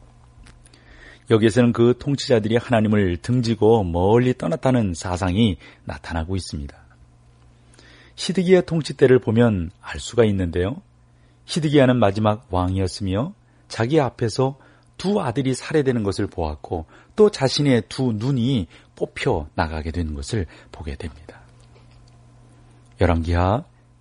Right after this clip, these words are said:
여러분들이 이것을 보시려면 이십사 장, 이십오 장을 보시면 알 수가 있습니다. 그러니 여러분, 이게 얼마나 무서운 심판이에요. 하나님께서 보내시는 경고인데도요, 그것을 알지 못했다고요.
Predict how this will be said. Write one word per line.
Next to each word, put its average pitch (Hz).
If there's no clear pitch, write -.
여러분들이 101
이것을 92
보시려면 92
이십사 90
장, 85
이십오 110
장을 101
보시면 107
알 87
수가 -
있습니다. -
그러니 180
여러분, 175
이게 160
얼마나 190
무서운 131
심판이에요. 104
하나님께서 202
보내시는 156
경고인데도요, 143
그것을 196
알지 -
못했다고요. 120